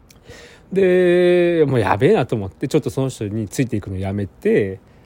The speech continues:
ぼちぼちと行こうと、というところではあったんだけど、まあ、さっきのね、高低差で行くと、上りはまあもちろんしんどいけど、下り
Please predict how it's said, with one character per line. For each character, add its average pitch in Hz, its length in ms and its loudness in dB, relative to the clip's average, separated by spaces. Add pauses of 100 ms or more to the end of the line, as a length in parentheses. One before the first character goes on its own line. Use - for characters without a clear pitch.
(320)
ぼ 147 120 2
ち - 100 -8
ぼ 123 140 2
ち - 100 -12
と 101 140 -6
行 98 80 -8
こ 92 140 -4
う 95 40 -10
と、 - 140 -20 (840)
と 170 120 2
い 151 100 6
う 139 80 4
と 135 100 0
こ 127 100 0
ろ 120 100 0
で 107 60 -2
は 101 120 -2
あ 104 40 -2
っ - 40 -20
た - 160 -10
ん 90 60 -10
だ 90 100 -8
け 95 100 -10
ど、 98 160 -10
ま 151 120 0
あ、 - 20 0
さ 151 120 4
っ - 100 0
き 131 100 -4
の 110 80 -2
ね、 151 80 0
高 190 300 4
低 196 200 6
差 135 140 2
で 107 60 0
行 104 80 -2
く - 80 -18
と、 113 200 6
上 254 380 6
り 311 100 8
は 330 80 6
ま 277 100 6
あ - 40 4
も 131 300 2
ち - 60 -2
ろ 147 40 4
ん 120 60 0
し - 120 -2
ん 123 80 0
ど 120 120 2
い 113 60 -4
け 113 120 -4
ど、 110 220 -2 (800)
下 226 260 6
り 247 180 -2